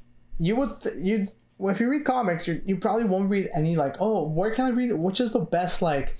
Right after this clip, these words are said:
Scarecrow comics to read?" Or, like, or, like, Two-Face or, like, any other rogues gallery one. You're not gonna find any of that 'cause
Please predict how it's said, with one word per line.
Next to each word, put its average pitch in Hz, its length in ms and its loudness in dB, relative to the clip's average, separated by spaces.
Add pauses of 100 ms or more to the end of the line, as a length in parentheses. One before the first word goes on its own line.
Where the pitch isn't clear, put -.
(140)
Scarecrow 170 680 0
comics 165 600 0
to - 160 -6
read?" 170 240 2
Or, 151 120 2
like, 127 460 0 (360)
or, 160 80 0
like, 139 340 -2
Two-Face 165 1040 0
or, 135 120 0
like, 131 240 0
any 156 240 2
other 135 520 2 (220)
rogues 131 280 0
gallery 127 260 0
one. 127 240 0
You're 170 120 2
not 240 100 2
gonna 269 200 0
find 214 160 2
any 190 220 2
of 160 120 0
that 139 300 0
'cause 143 360 -2